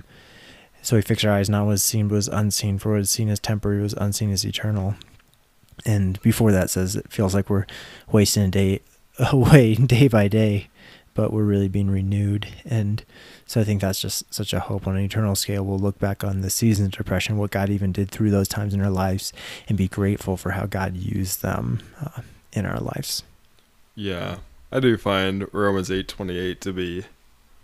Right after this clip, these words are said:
Speaker 2: deeply encouraging. And then to go to eight twenty-nine, like you were saying, Greg, to be conformed to the image of his son. What is the good to which all things are moving?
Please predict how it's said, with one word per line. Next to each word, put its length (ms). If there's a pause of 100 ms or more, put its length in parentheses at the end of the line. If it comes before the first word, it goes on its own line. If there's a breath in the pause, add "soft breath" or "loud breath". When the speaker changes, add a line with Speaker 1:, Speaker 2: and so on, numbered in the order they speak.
(180)
Speaker 2:
deeply 340
encouraging. 880 (720 soft breath)
And 240
then 460 (100)
to 100
go 160
to 200 (100)
eight 200
twenty-nine, 1000
like 200
you 100
were 120
saying, 200
Greg, 280
to 100
be 140
conformed 720
to 100
the 240
image 320
of 140
his 220
son. 540 (520 soft breath)
What 300
is 300
the 120
good 520
to 120
which 180
all 220
things 320
are 140
moving? 580